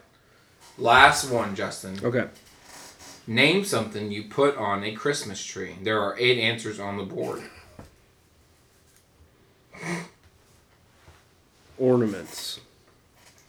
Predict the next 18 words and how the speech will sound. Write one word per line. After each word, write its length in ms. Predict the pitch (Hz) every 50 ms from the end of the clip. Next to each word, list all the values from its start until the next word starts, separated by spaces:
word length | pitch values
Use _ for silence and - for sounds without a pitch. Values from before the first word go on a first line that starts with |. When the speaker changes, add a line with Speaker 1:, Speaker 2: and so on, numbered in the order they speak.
| - -
Speaker 1:
That 160 | 123 127 123
is 140 | 120 104 107
the 80 | 110
number 340 | 104 104 110 110 110 110 107
one 220 | 101 101 98 101 101
answer. 360 | 104 113 110 - - - - -
Speaker 2:
Hey, 260 | 101 104 104 98 98 -
look 100 | - 104
at 40 | 107
that 240 | 113 107 104 101 -
shit. 280 | - - 92 90 - - - _ _ _ _ _ _ _ _ _ _ -
Uh, 440 | 110 113 110 107 104 101 95 90 92 - - _ _ _ _ _ _ _ _ _ _ _ _ _ _ _ _ _
lights. 640 | - 110 110 104 98 107 - - - - - - - - -
Speaker 1:
Number 260 | 110 104 101 98 95
two 240 | 92 - 110 107 107
answer. 440 | 104 101 98 - - 190 202 170 - - _ _ -
Speaker 2:
Tinsel. 600 | - 131 120 117 113 - - 107 113 139 147 - - _ _ _ _ _
Speaker 1:
Number 800 | - 101 98 101 101 98 98 98 98 98 95 95 95 95 95 92